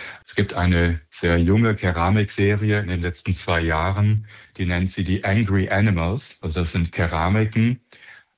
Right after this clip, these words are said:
von Tieren, die wütend sind, die uns anschreien, die verzerrte Gesichter haben. Da bewegt sie sich also eigentlich wieder weg vom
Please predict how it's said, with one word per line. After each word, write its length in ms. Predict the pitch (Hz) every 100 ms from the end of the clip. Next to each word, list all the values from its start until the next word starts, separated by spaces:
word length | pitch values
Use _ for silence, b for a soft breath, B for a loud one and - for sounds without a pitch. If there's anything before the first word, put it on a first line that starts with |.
| -
von 260 | 90 95 87
Tieren, 760 | - 98 107 117 117 117 110 110
die 440 | 92 92 92 90 - _
wütend 460 | - 90 120 - 85
sind, 400 | - 73 78 -
die 80 | -
uns 220 | 87 87
anschreien, 840 | - 95 98 - - 80 78 78 78
die 160 | 80
verzerrte 600 | 76 90 - 98 101 101
Gesichter 540 | 87 87 98 - 95 80
haben. 480 | 76 80 85 104 107 B B B -
Da 100 | 85
bewegt 360 | 92 101 107
sie 100 | -
sich 260 | 101 98 95
also 320 | 92 95 92
eigentlich 400 | 90 98 98 90
wieder 300 | 95 90 85
weg 240 | 90 107 -
vom 540 | - 98 92 90 90